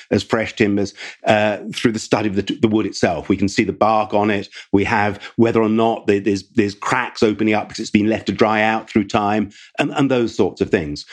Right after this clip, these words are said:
And we know London's timber is being used a year or so after it's being felled, uh, often the same year it's been felled. And so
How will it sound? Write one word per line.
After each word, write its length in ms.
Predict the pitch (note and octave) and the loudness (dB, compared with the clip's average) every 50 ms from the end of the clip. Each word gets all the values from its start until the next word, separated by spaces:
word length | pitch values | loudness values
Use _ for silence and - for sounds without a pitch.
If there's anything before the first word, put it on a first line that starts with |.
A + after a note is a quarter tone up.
| - - - | -12 -2 0
And 120 | A#2 B2+ | 2 2
we 80 | C#3 C3+ | 2 2
know 280 | C3+ C#3+ D3 D3 D3 | 2 2 2 2 2
London's 440 | D3 C#3 B2+ A#2+ A#2+ A2+ A2+ A2 A2 | 2 0 0 0 0 0 0 -2 0
timber 260 | - B2 G#2+ G#2+ G#2 | 0 0 2 2 0
is 100 | G#2 F#2+ | -2 0
being 200 | G2+ G#2+ G2+ G2+ | 0 0 2 2
used 360 | G2+ G2+ G2+ G2 F#2+ F#2 - - _ - - - _ _ _ - | 2 2 2 0 -2 -4 -6 -14 _ -20 -20 -20 _ _ _ -2
a 80 | A#2 A#2+ | -2 0
year 320 | A2+ A#2 A#2 A2+ A2 G#2 | 2 2 2 2 2 2
or 100 | G2 G2 | 0 0
so 260 | - - G#2 F#2 F#2+ | 0 0 0 2 2
after 220 | F#2+ F#2+ F2 - - | 2 0 0 -2 -4
it's 100 | - - | 0 2
being 200 | - F2 E2 D#2+ | 0 0 0 0
felled, 420 | - F2 D2+ C2+ C2 D2 D2 - _ _ - | 0 -2 -2 -2 -4 -8 -10 -12 _ _ -2
uh, 180 | - F#2 F2 - - | 0 0 0 0 -2
often 300 | - E2 - - F2+ F2 | -2 -2 -2 -2 -2 -2
the 60 | E2+ | 0
same 280 | E2+ - A2+ G2+ G2 F#2+ | 0 0 0 0 0 0
year 140 | F2 D#2+ D2+ | -2 -2 -4
it's 100 | - - | -4 -4
been 160 | - D#2 D2+ | -4 -4 -2
felled. 240 | D2+ D#2 C#2+ D2 - _ _ - - - - - - - - - - _ - | -2 -4 -6 -6 -10 _ _ -20 -20 -18 -16 -16 -14 -16 -16 -20 -16 _ -6
And 120 | C#3 C#3+ C#3 | -4 -4 0
so 280 | - E3 D3+ D#3 - | 0 2 2 2 0